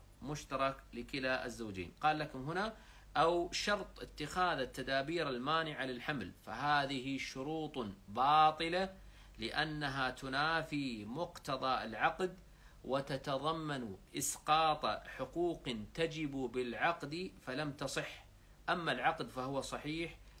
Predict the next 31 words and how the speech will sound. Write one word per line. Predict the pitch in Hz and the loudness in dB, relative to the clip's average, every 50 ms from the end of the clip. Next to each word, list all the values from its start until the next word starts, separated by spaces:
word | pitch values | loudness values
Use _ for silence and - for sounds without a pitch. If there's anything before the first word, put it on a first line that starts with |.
| - - | -10 -6
لأن | 117 127 143 147 139 135 | -4 -2 -2 -2 -2 -4
هذه | 131 123 131 135 135 127 127 123 127 127 123 | -2 -2 -2 -2 -2 -2 -2 -2 -4 -4 -4
الشروط | 120 - - - 131 151 147 127 - - | -6 -6 -6 -6 -6 -6 -6 -6 -6 -4
تعود | 127 131 143 135 127 | -4 -2 -2 -2 -2
إلى | 120 117 117 113 | -2 -4 -4 -4
معنى | 120 135 123 113 117 117 120 120 120 - - - - | -4 -4 -4 -4 -4 -4 -4 -4 -6 -8 -12 -16 -14
زائد | 101 98 117 131 131 135 - 120 120 117 | -8 -4 0 2 2 2 2 0 -4 -8
في | - 120 | -10 -10
العقد | 110 101 101 123 127 - 135 131 127 - - - - - - - - - - | -10 -6 -6 -4 -4 -4 -4 -6 -6 -8 -18 -20 -20 -20 -20 -20 -20 -14 -8
لا | 113 131 131 | -2 -2 0
ينافي | 131 120 117 120 120 117 - - 123 - - 113 | 0 0 0 -2 -2 -4 -4 -6 -6 -6 -6 -6
أصله. | - - 90 90 87 87 90 - - - - - - - - - - - - - - - - - | -6 -6 -8 -10 -10 -12 -14 -14 -16 -20 -20 -20 -20 -20 -20 -20 -20 -20 -20 -20 -20 -4 2 4
أيضا | 185 226 240 226 233 233 208 | 6 6 6 6 4 4 0
في | 185 | 0
الحقيقة | 185 - - 175 - 202 202 196 - 180 170 | -2 0 0 0 2 2 -2 -2 0 0 0
ذكر | 175 180 - - 165 | 0 0 -2 -2 -2
لكم | 165 170 160 - 151 151 | -2 -2 -2 -4 -4 -4
هنا | 160 156 | -4 -4
المشرع | 147 147 143 135 - - 151 143 | -4 -4 -4 -4 -4 -4 -4 -4
الإماراتي | 123 131 131 131 135 139 135 - 127 110 | -4 -4 -4 -2 0 -2 -2 -2 -6 -10
في | 98 107 | -10 -8
الشرح | 98 - - - 170 180 170 - - - - - - - - - - - - - - - - - - - | -8 -6 -4 -2 -2 -2 -2 -4 -8 -16 -20 -20 -20 -20 -20 -20 -20 -20 -20 -20 -20 -20 -20 -20 -12 -6
مثال | 131 147 156 - 202 214 208 170 110 87 85 - - - | -2 -2 0 2 4 6 8 8 6 4 0 -8 -12 -14
لشروط | 104 113 117 - - 160 180 202 190 - 135 | -12 -10 -8 -4 -2 0 0 0 0 0 -2
محرمة | 131 127 - - 175 165 - 170 180 196 220 220 - - - - - - - - - - - - - - - - - - - | -4 -2 2 2 2 4 4 2 2 2 2 -2 -2 -6 -14 -18 -20 -20 -20 -20 -20 -20 -20 -20 -20 -18 -20 -20 -14 -6 -4
العقد | 147 170 175 240 254 - 381 - | 0 4 6 6 6 6 4 -2
فيها | - 220 214 208 196 | 0 4 6 6 6
صحيح | - 202 196 233 269 269 262 | 6 4 2 4 2 2 2
لكن | 240 233 226 - 240 233 | 0 0 0 0 -2 -4
الشرط | 220 208 - - 247 240 240 - | -4 -2 2 4 4 4 2 0
محرم | 220 208 - 214 208 - - 202 | -2 2 2 2 2 2 -2 -6